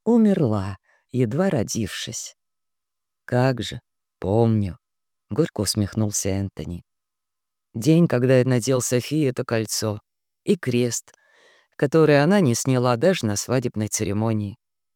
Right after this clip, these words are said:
Твоя мать была истовой католичкой, вот и Джона крестила тайком. И сама так и не перешла в англиканскую церковь. Я ругался,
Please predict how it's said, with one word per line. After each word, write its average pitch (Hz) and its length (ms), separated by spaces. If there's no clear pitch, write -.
Твоя 120 360
мать 147 420
была 143 320
истовой 170 600
католичкой, - 920
вот 196 160
и 240 60
Джона 151 420
крестила 117 560
тайком. 104 560
И 143 120
сама 131 540
так 180 280
и 165 60
не 135 140
перешла 117 520
в 113 60
англиканскую 113 800
церковь. - 600
Я 220 260
ругался, 185 800